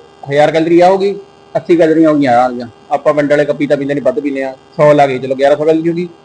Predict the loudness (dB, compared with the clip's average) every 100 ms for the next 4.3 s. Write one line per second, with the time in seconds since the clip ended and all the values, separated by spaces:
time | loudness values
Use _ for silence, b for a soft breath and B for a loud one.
0 | -20 -20 -20 -2 2 2 2 0 0 0
1 | -2 -4 -4 0 2 2 -2 -4 -6 -8
2 | -12 _ _ 0 2 4 2 0 0 0
3 | 0 0 -2 -6 _ _ _ _ -6 -2
4 | 2 4